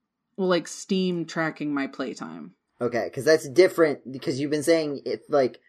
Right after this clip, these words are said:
Speaker 2: six in-game
Speaker 1: Yeah.
Speaker 2: days, and you said thirty in-game hours, which I would think would not be a very
Speaker 1: Sure.
Speaker 2: long amount
Speaker 1: Yeah,
Speaker 2: of
Speaker 1: yeah, yeah,
Speaker 2: time.
Speaker 1: yeah.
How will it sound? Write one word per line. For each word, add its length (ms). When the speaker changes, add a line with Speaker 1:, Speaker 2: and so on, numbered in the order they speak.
Speaker 2:
six 480
in-game 580
Speaker 1:
Yeah. 100
Speaker 2:
days, 500
and 140
you 80
said 280
thirty 420
in-game 400
hours, 540
which 140
I 100
would 160
think 200
would 160
not 320
be 140
a 60
very 180
Speaker 1:
Sure. 220
Speaker 2:
long 260
amount 220
Speaker 1:
Yeah, 80
Speaker 2:
of 60
Speaker 1:
yeah, 80
yeah, 60
Speaker 2:
time. 280
Speaker 1:
yeah. 160